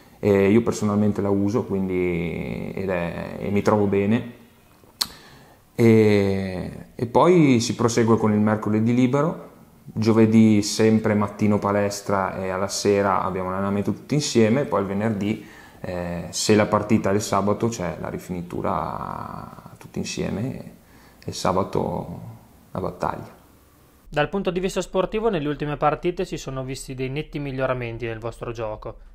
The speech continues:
Speaker 2: Sabato arriva forse il match più importante della stagione, il derby salvezza coi Lions Piacenza. Quanto sarà importante entrare in campo con la giusta grinta e concentrazione?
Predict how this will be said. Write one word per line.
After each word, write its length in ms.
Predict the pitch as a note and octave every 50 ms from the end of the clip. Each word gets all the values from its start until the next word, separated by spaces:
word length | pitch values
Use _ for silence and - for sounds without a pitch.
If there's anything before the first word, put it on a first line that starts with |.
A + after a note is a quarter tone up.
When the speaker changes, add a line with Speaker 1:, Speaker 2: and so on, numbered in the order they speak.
| - - - - - - -
Speaker 2:
Sabato 400 | - - - F#3+ G3 A3 G#3 -
arriva 220 | E3+ D3+ D3+ D3 C#3
forse 280 | - D#3 D3+ - -
il 60 | C#3 C3
match 260 | C#3+ D#3+ E3+ - -
più 100 | - D3
importante 480 | C#3 - C#3+ C3+ C#3 D#3 D3+ D3+ D#3
della 200 | C3+ C#3 C3 C3
stagione, 520 | C3 - - D3 B2 A#2+ A#2+ A2+ A2 A2+ A#2
il 100 | A2+ A#2
derby 300 | B2+ D3+ D#3+ D#3+ D3 C#3
salvezza 520 | - - C#3 C3+ C3+ D#3 D#3+ - - D#3+
coi 160 | D3+ - C3
Lions 300 | B2+ C3 B2+ B2+ B2+ A#2+
Piacenza. 640 | - - B2 - - A#2+ A2 G#2+ A2+ - - A#2+ A2+ - - - - - - - -
Quanto 300 | - F3+ G3 G3+ G3+ G#3
sarà 180 | G3 - E3 D#3+
importante 560 | D#3 D3+ - D#3+ D#3 - - F3 F#3 F3+ F3+
entrare 320 | E3+ D#3+ C#3+ C#3 C#3 C#3
in 80 | C3+ C3+
campo 280 | - D3+ D3+ D3+ - D3
con 140 | - C3+
la 80 | B2+ C3
giusta 320 | B2+ C3+ C#3+ - - -
grinta 560 | B2+ B2 C3 C#3 C#3+ D#3+ E3+ D#3 - E3+ E3 -
e 80 | D#3
concentrazione? 920 | C3+ - C3 B2 - B2+ A#2+ - A#2+ A#2+ - - - A#2 G#2+ G#2+ G#2+ G#2+ G#2